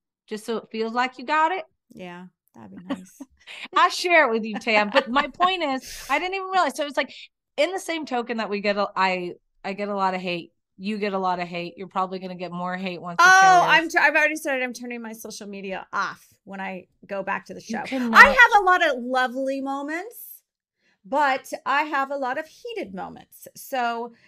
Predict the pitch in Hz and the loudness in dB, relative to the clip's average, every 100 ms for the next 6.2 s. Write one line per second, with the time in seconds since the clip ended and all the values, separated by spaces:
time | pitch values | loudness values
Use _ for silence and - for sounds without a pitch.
0 | _ 339 339 349 339 339 330 339 330 - | _ -10 -4 -4 0 2 2 2 -2 -4
1 | 359 359 294 285 277 269 269 269 269 269 | -4 -4 -4 -2 -2 -6 -6 -6 -6 -6
2 | 285 294 294 277 254 262 262 262 - - | -8 -8 -10 -6 -2 0 -2 -4 -10 -20
3 | - _ _ _ _ _ 214 220 277 269 | -20 _ _ _ _ _ -10 -6 -4 -6
4 | - 233 240 247 247 240 247 226 - 220 | -4 -2 0 0 -2 -4 -6 -14 -16 -12
5 | 196 190 185 254 277 269 233 247 240 240 | -12 -12 -12 -8 -6 -6 -4 -4 -4 -8
6 | 240 233 | -10 -12